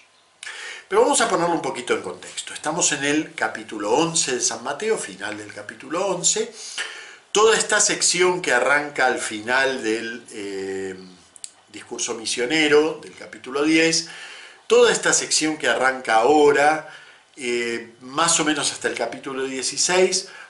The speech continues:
podríamos decir que nos va mostrando la creciente tensión y la ruptura entre Jesús y ese pueblo de Dios al que él venía a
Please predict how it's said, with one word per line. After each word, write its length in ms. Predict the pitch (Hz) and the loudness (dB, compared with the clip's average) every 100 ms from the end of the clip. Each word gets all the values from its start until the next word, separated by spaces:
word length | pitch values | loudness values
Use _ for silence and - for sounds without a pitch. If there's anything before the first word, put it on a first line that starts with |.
| - | -10
podríamos 540 | 135 147 160 165 151 | -2 2 4 2 2
decir 400 | 156 - 190 190 | 0 0 0 -4
que 140 | - | -4
nos 220 | 139 131 - | -4 -2 0
va 100 | 160 | 0
mostrando 640 | 156 - - 185 185 190 | 0 -2 -2 -2 2 2
la 180 | 165 - | 2 0
creciente 800 | 127 123 - 180 196 180 - 139 | -4 0 0 0 -2 -4 -6 -8
tensión 880 | - 131 131 131 - 185 196 190 - _ | -6 -8 -10 -4 -2 0 -2 -4 -12 _
y 120 | 123 | -12
la 180 | 113 120 | -2 0
ruptura 920 | 123 107 - 180 175 120 113 151 - - - - _ _ _ _ _ _ | 0 -6 -10 -6 -4 0 0 0 -4 -12 -20 -20 _ _ _ _ _ _
entre 420 | 107 139 143 135 117 | -10 -10 -8 -10 -10
Jesús 720 | 113 110 - 147 165 - - - - - - _ | -8 -4 -2 -2 0 -2 -4 -20 -20 -20 -20 _
y 320 | 151 170 180 - | -4 -2 -4 0
ese 320 | 190 - 175 | 2 4 2
pueblo 640 | - 170 214 214 160 143 | 0 2 4 6 4 2
de 160 | 127 131 | 2 0
Dios 400 | 156 185 180 - | 2 2 2 0
al 320 | 139 135 127 | 0 0 -2
que 320 | - 135 156 | -4 0 4
él 300 | 180 220 220 - - _ _ _ _ | 2 0 -8 -16 -20 _ _ _ _
venía 720 | 110 120 123 147 143 113 110 | -8 -6 -4 -4 0 0 0
a 240 | 117 117 | 0 0